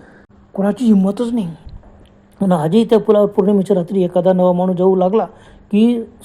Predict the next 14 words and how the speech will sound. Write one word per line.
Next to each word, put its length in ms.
सर्व 180
गावकरी 500
त्याला 300
सावध 320
करतात, 340
पण 100
काही 260
जण 160
ऐकत 340
नाही. 300
आणि 160
मग 140
काय 200
होतो, 280